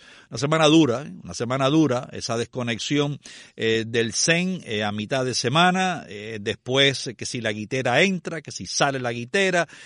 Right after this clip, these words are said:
eh, vuelve a entrar la guitera, ahora la guitera que anda produciendo doscientos diez megawatts, pero no se sabe cuándo va a volver a salir.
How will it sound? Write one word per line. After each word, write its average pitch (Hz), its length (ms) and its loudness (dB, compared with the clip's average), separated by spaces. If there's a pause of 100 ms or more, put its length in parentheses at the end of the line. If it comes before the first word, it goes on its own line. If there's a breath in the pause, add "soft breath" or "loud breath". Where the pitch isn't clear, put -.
(100)
eh, 110 140 -4
vuelve 147 400 4
a 131 40 -4
entrar 139 280 -4
la 135 100 -2
guitera, 143 560 2
ahora 135 240 2
la 123 140 -2
guitera 127 380 0
que 127 80 -2
anda 131 260 -2
produciendo 123 720 -2
doscientos 117 720 -4
diez 131 200 -2
megawatts, 123 840 2
pero 117 160 -8
no 131 120 -8
se 135 100 -8
sabe 131 280 -4
cuándo 135 440 -2
va 123 100 -4
a - 20 -2
volver 123 380 -2
a 117 60 -2
salir. 175 420 0